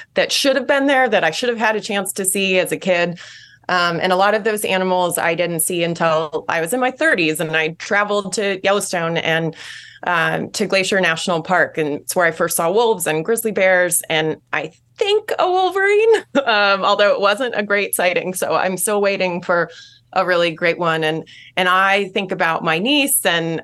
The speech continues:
and others who are younger than I am, who, you know, if we don't do something about this, might never get a chance to see these animals in the wild and outside of captivity. Um, and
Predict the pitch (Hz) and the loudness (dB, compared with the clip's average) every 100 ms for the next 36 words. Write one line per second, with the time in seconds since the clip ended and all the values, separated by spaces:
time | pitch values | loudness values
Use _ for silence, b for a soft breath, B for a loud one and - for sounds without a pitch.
0 | - 180 175 185 185 180 170 196 170 170 | -2 0 0 0 2 2 0 -2 -2 0
1 | 175 175 170 160 165 165 160 165 156 156 | -2 -2 0 2 2 0 -2 0 0 0
2 | 156 - 170 - 202 202 185 - 175 180 | -2 -4 -6 -4 -2 0 0 0 -2 -2
3 | 170 165 160 151 151 156 - 156 170 175 | -2 0 0 0 -2 -2 -2 -4 -2 -2
4 | 170 185 214 214 214 208 - - 214 220 | -2 -2 -4 -4 -4 -6 -6 -4 -2 -2
5 | 208 208 208 - 208 208 208 202 214 202 | -2 -2 -2 0 0 0 -2 -2 -2 0
6 | 208 202 208 202 170 175 185 180 202 185 | 2 2 2 -2 -6 -4 -2 -2 -2 -2
7 | 190 214 - - 180 185 190 185 B B | -2 -2 -2 -4 -4 -2 -2 -4 B B
8 | B B 170 165 160 156 160 160 - 185 | B B 0 2 2 0 -4 -8 -4 0
9 | 175 160 - | 0 -2 -6